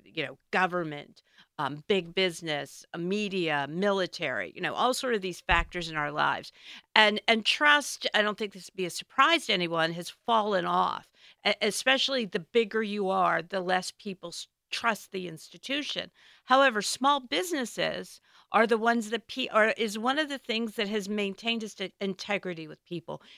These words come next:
People love to be supportive of a small business,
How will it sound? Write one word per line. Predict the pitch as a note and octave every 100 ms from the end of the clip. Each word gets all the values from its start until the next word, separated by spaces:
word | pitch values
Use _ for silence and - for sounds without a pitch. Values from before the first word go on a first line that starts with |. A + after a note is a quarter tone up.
| _
People | - C#4+ C#4+ D#4 C4+
love | G#3+ A3+ G#3+ G#3
to | - G3+
be | G3 F#3
supportive | - F3+ - - A#3 A#3+ D4 C4 -
of | A#3
a | A#3+
small | - B3 A#3+
business, | A3+ B3 A#3 C4 B3